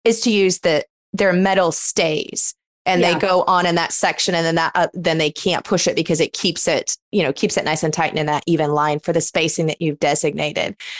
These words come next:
Speaker 1: Um, so as far as, like, barbed wire tips, those would be my two, my,
Speaker 2: Yeah.
Speaker 1: my two biggest thi-, biggest
Speaker 2: On
Speaker 1: ones there.
Speaker 2: I think on all fencing, it's just a matter of keeping it tight and well braced. And I,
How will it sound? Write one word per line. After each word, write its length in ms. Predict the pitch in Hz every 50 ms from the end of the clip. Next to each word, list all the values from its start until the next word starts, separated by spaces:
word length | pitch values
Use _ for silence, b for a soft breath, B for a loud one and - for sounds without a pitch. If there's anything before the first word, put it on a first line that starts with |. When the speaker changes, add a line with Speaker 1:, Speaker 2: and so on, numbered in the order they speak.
| B B -
Speaker 1:
Um, 240 | 208 190 175 160 165
so 100 | - 208
as 100 | 202 -
far 120 | 269 254
as, 240 | 226 220 220 - - _
like, 220 | - 175 - 160 -
barbed 200 | 196 175 175 165
wire 200 | 151 143 127 147
tips, 300 | - - 165 - - -
those 240 | - 185 180 170 -
would 80 | 165 151
be 120 | 170 160
my 180 | 151 147 143 143
two, 520 | - - 180 160 151 147 143 147 160 151 _ _ _ _ _ _ _ _ _ _ -
my, 160 | 165 156 147 - _ _
Speaker 2:
Yeah. 140 | - 202 180
Speaker 1:
my 60 | 147
two 280 | 147 - - 160 151 - _ _
biggest 380 | 165 156 - 156 151 - -
thi-, 220 | - 147 143 - - _ _ _
biggest 280 | 170 151 - 156 - -
Speaker 2:
On 100 | 254 285
Speaker 1:
ones 140 | 302 254 -
there. 220 | - 175 170 - - _ _ _ _ _ _ _
Speaker 2:
I 80 | 285 262
think 220 | - 311 320 320
on 100 | 370 277
all 240 | - - 196 196 196
fencing, 600 | - - 214 214 220 214 - 240 226 226 220 208
it's 280 | 175 180 - - - -
just 240 | 208 208 190 -
a 80 | 208 190
matter 300 | 180 170 175 175 185 180
of 180 | 165 185 180 - _
keeping 380 | - 196 190 - 190 180 180 175
it 340 | 170 160 160 156 135 - _ _ _ _ _ _ _ _ _ _ _ _
tight 560 | - - 208 196 208 214 220 - - - - - _ _ -
and 280 | 190 190 190 185 180 180
well 240 | 185 185 180 175
braced. 720 | 175 175 170 165 156 156 160 165 - - - - - - - - - 180
And 380 | 180 185 190 190 185 175 160 -
I, 120 | -